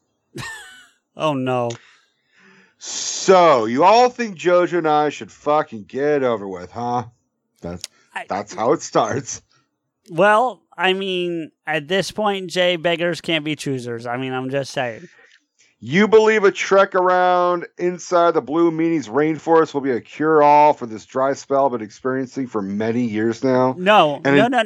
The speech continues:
Speaker 2: no, no, no, no. No, no, no, no, a trek around your rainforest is what cures the, the, the, the drought here, not you and
Speaker 1: Yeah.
Speaker 2: hers.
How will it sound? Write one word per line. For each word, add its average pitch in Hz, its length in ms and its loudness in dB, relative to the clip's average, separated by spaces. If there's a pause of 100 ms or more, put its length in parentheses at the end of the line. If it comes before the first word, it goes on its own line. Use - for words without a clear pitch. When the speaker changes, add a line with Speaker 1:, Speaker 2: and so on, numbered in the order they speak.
(140)
Speaker 2:
no, 208 240 0
no, 247 140 -4
no, 240 140 -4
no. 170 420 -2 (180)
No, 190 200 0
no, 233 120 -2
no, 262 160 -4
no, 160 420 0 (500)
a 170 80 0
trek 208 320 0
around 180 400 0
your 135 320 2 (100)
rainforest 135 1000 0 (180)
is 147 200 -2
what 147 300 -2
cures 151 460 0
the, 131 380 -2
the, 131 320 -6 (140)
the, 135 380 -4 (240)
the 131 120 -4
drought 165 360 4
here, 123 400 -8
not 156 300 -2
you 160 320 -2
and 151 120 0
Speaker 1:
Yeah. 139 60 -6
Speaker 2:
hers. 147 580 -4